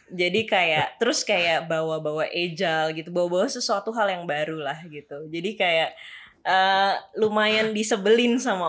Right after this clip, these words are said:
Speaker 1: orang gitu kan.
Speaker 2: Uh, how did you deal with that?
Speaker 1: Em, I just kept going
Speaker 2: Hmm.
Speaker 1: and akhirnya tuh orang-orang lihat gitu kayak ada perubahan positif nih
Speaker 2: Iya,
Speaker 1: di
Speaker 2: iya,
Speaker 1: timnya
Speaker 2: iya.
Speaker 1: dia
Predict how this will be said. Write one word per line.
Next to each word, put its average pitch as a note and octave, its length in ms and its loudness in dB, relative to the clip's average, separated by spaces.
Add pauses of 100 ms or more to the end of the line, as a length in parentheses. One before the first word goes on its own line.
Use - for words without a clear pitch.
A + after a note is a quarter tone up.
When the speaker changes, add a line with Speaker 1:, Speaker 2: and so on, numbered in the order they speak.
Speaker 1:
orang F#3 460 0
gitu E3+ 280 -6
kan. D#3 240 -4 (120)
Speaker 2:
Uh, - 60 -12 (240)
how C3 100 -4
did D3 160 2
you C3+ 100 -2
deal G2+ 240 0
with D#2 140 -2
that? - 240 -12 (680)
Speaker 1:
Em, A3+ 600 0 (580)
I A3+ 140 2
just C4 280 -2
kept A3 300 -2
going E3+ 640 -4
Speaker 2:
Hmm. F2 300 -12 (100)
Speaker 1:
and F3 600 -6 (600)
akhirnya G3 720 -2
tuh D#4+ 320 -8 (440)
orang-orang G#3 680 -2
lihat E3+ 440 -4
gitu D#3+ 280 -8
kayak D#3+ 380 -8 (220)
ada F#3 200 -2
perubahan F#3 540 -4
positif G3 640 -8
nih E3+ 160 -10
Speaker 2:
Iya, E3 80 -8
Speaker 1:
di E3 80 -4
Speaker 2:
iya, D3+ 100 -8
Speaker 1:
timnya D#3 360 -8
Speaker 2:
iya. D#3+ 80 -8 (200)
Speaker 1:
dia - 20 -4